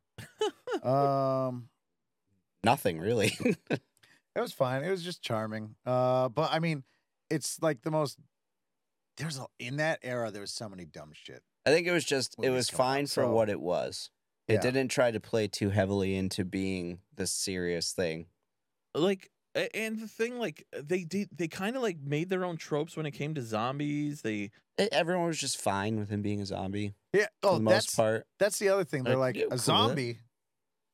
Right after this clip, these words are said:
Speaker 2: Go talk to this chick that her husband was a
Speaker 1: Oh,
Speaker 2: zombie, too."
Speaker 1: actually, that, which leads me to ask the question. Uh, do we, uh, it, it really kinda made it seem like Murray was the zombie.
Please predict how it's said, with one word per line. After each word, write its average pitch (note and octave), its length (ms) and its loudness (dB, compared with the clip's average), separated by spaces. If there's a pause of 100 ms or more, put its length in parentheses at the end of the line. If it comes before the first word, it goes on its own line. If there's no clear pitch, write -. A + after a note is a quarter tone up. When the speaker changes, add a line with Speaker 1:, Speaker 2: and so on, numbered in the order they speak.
(140)
Speaker 2:
Go E3+ 80 0
talk G#3 260 0
to F#3 100 -4
this E3 200 -2
chick - 320 -2
that C3 160 0 (380)
her - 240 0
husband A#2 360 -2
was G#2 120 -6
a - 100 -8
Speaker 1:
Oh, - 20 -2
Speaker 2:
zombie, G#2+ 280 -2
too." E3 220 -2
Speaker 1:
actually, G3+ 360 -4
that, D#3+ 360 -8
which D#3+ 200 -8
leads E3+ 240 -10
me F3+ 100 -6
to E3 300 -4
ask C3+ 300 -2
the A#2 100 -10
question. G#2+ 580 -6 (100)
Uh, A2+ 420 0 (600)
do E3+ 180 0
we, G3+ 480 -2
uh, E2+ 40 -10 (800)
it, - 180 -2
it C4+ 180 -10 (280)
really C#4 420 -2
kinda G3 360 -2
made E3 220 0
it - 120 -4
seem E3 240 -4
like B2 180 0
Murray B2+ 340 0
was A#2+ 220 -2
the A2 160 -4
zombie. G2 540 -4